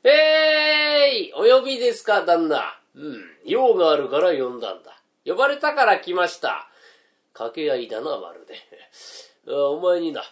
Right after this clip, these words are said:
お使いに行ってきてもらいたいんだ。」「え？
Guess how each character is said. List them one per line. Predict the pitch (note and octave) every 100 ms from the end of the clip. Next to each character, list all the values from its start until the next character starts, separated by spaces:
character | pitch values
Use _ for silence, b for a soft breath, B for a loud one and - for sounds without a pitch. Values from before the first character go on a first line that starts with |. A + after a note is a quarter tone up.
| _ -
お | F3
使 | - - C4+
い | B3+
に | A3
行 | G3
っ | -
て | G3
き | -
て | A#2
も | A2
ら | A2
い | G2
た | A2 F#2
い | E2+
ん |
だ。」 | E2 - _ -
「え？ | A2 D#3+ G3+ -